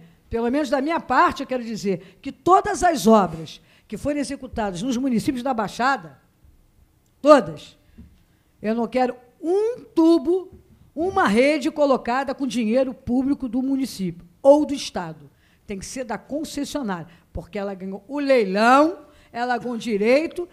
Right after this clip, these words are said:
de explorar o serviço de água e esgoto. Ponto. Isso em relação à Baixada. Uma outra questão que tem que se levar em conta. Quando eles falam, deputado Jari, que tem que fazer o plano diretor de água e esgoto, ora, já tem um ano e meio, ainda não foi feito?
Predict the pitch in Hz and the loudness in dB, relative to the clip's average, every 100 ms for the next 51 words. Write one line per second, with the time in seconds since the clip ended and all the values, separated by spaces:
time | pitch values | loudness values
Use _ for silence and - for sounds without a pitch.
0 | - _ 233 - - 233 214 262 247 196 | -20 _ -14 -12 -2 0 2 -2 -2 -4
1 | 254 - 190 247 247 254 160 151 139 _ | -6 -8 -2 -2 -2 -8 -10 -14 -16 _
2 | _ _ _ _ _ 226 175 - _ _ | _ _ _ _ _ -4 -4 -8 _ _
3 | - 226 240 240 220 - 240 226 220 - | -14 -10 -6 -4 -4 -8 -12 -12 -12 -14
4 | 165 139 - _ _ _ _ _ _ - | -16 -20 -20 _ _ _ _ _ _ -6
5 | 254 294 311 302 294 - 302 294 285 - | 0 0 0 -4 -4 -2 -2 -2 -8 -10
6 | 285 262 277 262 262 233 160 131 _ _ | -8 -6 -6 -6 -6 -6 -10 -20 _ _
7 | _ _ _ _ _ _ _ _ - _ | _ _ _ _ _ _ _ _ -20 _
8 | - 370 381 302 302 254 - - 269 277 | -2 2 2 2 0 0 -6 -2 2 4
9 | 214 180 208 202 202 202 180 170 165 156 | 2 -4 -8 -10 -8 -8 -8 -10 -12 -14
10 | 135 120 _ _ _ - 233 262 254 233 | -16 -20 _ _ _ -14 -10 -8 -6 -4
11 | 240 233 - 285 285 247 226 220 208 208 | -6 -4 -2 0 -2 -4 -4 -4 -4 -4
12 | 175 143 208 247 - - 240 180 147 - | -6 -8 -6 -8 -12 -8 -6 -6 -10 -18
13 | _ _ - _ _ - 294 294 339 285 | _ _ -20 _ _ -8 -6 -4 0 0
14 | 330 247 220 277 233 233 - 165 170 285 | 0 -2 -2 -2 -2 -4 -6 -8 -6 -8
15 | 277 - | -8 -16